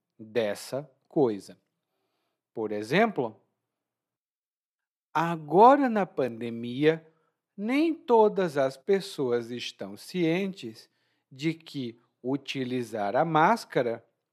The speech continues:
é a melhor forma de se proteger. Nem todas as pessoas estão cientes de que utilizar a máscara é a melhor forma de se proteger.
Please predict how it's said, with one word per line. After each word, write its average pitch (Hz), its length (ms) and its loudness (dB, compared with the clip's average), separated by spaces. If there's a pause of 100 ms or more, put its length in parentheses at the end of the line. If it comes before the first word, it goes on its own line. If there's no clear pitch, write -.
(120)
é 110 180 -8
a 110 100 -2
melhor 117 640 -2
forma 147 720 0
de 190 200 -6
se 240 180 -8
proteger. 208 800 0 (1300)
Nem 220 300 4
todas 175 400 4
as 135 160 2
pessoas 131 540 -2
estão 113 340 -6
cientes 147 840 -2
de 123 140 -10
que 131 160 -10
utilizar 120 500 -4
a 110 60 0
máscara 117 560 -2
é 107 80 -2
a 113 60 0
melhor 131 420 0
forma 151 580 4
de 123 120 -10
se 143 160 -10
proteger. 147 560 -4